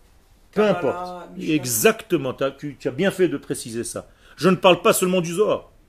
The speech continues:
Speaker 1: Je parle de la Mishnah, je parle de la Gemara. Toute ton approche va être différente.
Speaker 2: Mais toujours pour me permettre d'être, euh,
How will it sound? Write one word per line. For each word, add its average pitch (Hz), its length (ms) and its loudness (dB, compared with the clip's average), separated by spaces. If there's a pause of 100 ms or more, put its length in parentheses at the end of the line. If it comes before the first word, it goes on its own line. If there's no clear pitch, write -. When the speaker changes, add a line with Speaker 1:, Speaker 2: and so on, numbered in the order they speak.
(600)
Speaker 1:
Je 139 120 2
parle 156 200 4
de 147 60 4
la 139 100 8
Mishnah, 196 320 0
je 151 100 -4
parle 147 180 0
de 143 60 0
la 139 140 4
Gemara. 143 420 -2 (480)
Toute - 400 8
ton 175 140 2
approche 175 420 8
va 185 100 2
être 170 80 -2
différente. 127 400 -10 (680)
Speaker 2:
Mais - 80 -20
toujours 151 380 -16
pour 147 120 -16
me 147 60 -20
permettre 151 360 -14
d'être, 139 320 -18
euh, 123 480 -14